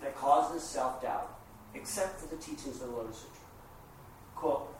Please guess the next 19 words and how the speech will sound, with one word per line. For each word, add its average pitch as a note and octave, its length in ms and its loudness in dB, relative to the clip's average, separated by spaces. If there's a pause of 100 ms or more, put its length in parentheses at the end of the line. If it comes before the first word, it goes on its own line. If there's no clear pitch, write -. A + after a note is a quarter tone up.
(800)
"What - 260 4
is G3 200 -2
called A3+ 380 6
faith G3+ 400 0
is D#3+ 180 -4
nothing G3 340 4
unusual. D3 580 2 (1500)
Faith - 460 4
means G3 260 2
putting G3+ 400 4
one's F#3+ 300 4
trust F3+ 400 6
in E3 100 2
the E3 60 8
Lotus C#3 360 2
Sutra, B2+ 380 -2 (480)
Shakyamuni, - 680 4 (340)
many E3 320 8
treasures, D#3+ 640 0